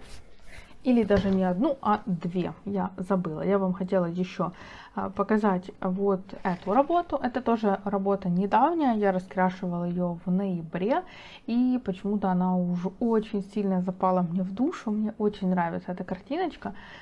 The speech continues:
Какая-то она такая очень нежная, очень необычная. Ну, не знаю, вот как-то мне кажется, что для,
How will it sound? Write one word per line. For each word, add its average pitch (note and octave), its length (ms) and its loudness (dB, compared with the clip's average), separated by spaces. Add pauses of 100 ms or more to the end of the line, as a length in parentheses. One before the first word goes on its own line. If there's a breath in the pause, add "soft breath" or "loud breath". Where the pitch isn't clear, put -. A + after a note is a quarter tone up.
(160 loud breath)
Какая-то F#3 340 -2
она F3 120 0
такая E3+ 260 -4
очень F#3 400 0
нежная, A#3+ 420 2
очень F#3 260 0
необычная. F3 920 -2
Ну, A3 460 -4
не G#3+ 80 0
знаю, E3+ 280 -2
вот F3+ 120 -6 (300)
как-то - 260 -8
мне G3 180 0
кажется, G3 280 0
что - 240 -6
для, F3+ 280 -2